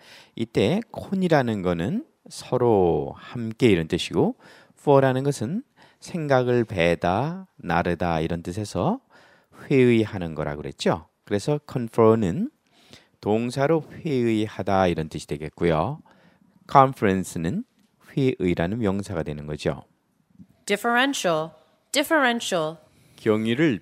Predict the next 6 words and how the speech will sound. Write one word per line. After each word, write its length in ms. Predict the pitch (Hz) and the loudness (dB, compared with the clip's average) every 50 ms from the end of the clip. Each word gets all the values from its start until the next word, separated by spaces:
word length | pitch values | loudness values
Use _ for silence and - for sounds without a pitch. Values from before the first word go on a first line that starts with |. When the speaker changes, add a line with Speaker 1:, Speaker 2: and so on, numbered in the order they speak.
| - | -6
Speaker 1:
표하는, 540 | - - - 160 143 - 143 113 82 71 71 - | -12 -8 -8 -8 -6 -6 -6 -6 -6 -8 -10 -14
공손한. 640 | - - - 120 135 135 - 123 92 73 67 67 67 - _ - _ _ _ _ _ _ _ _ _ _ _ _ _ _ _ _ _ _ - | -14 -8 -8 -6 -6 -6 -6 -8 -8 -8 -10 -14 -18 -20 _ -20 _ _ _ _ _ _ _ _ _ _ _ _ _ _ _ _ _ _ 2
differ의 640 | 107 104 95 - - 117 113 110 107 107 113 117 117 | 2 2 2 2 4 6 6 8 8 6 4 4 2
밑줄 320 | 110 90 82 - - 78 | 0 -2 -4 -4 -6 -6
그으세요. 640 | 76 78 76 - - 73 73 78 90 139 185 233 240 - _ _ _ _ _ _ _ - - | -6 -6 -6 -4 -4 -2 0 0 2 2 0 0 -4 -8 _ _ _ _ _ _ _ -14 -6
differ가 920 | 82 104 120 117 - - 110 110 110 113 117 - 87 82 110 160 214 254 | 0 0 0 0 0 0 2 2 2 2 0 0 0 0 0 0 -2 -6